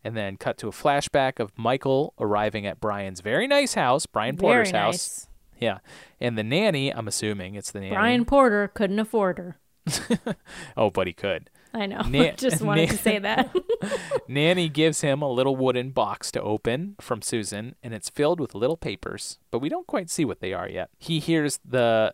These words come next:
Speaker 1: nanny summon Walt off in the distance, and he starts to walk down this gigantic hallway. And then roar,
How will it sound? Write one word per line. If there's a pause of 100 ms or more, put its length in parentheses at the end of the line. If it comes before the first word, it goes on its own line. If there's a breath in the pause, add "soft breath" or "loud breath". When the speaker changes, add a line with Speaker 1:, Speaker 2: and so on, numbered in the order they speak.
Speaker 1:
nanny
summon
Walt (580)
off
in
the
distance, (140)
and
he
starts
to
walk
down
this
gigantic
hallway. (100)
And
then
roar,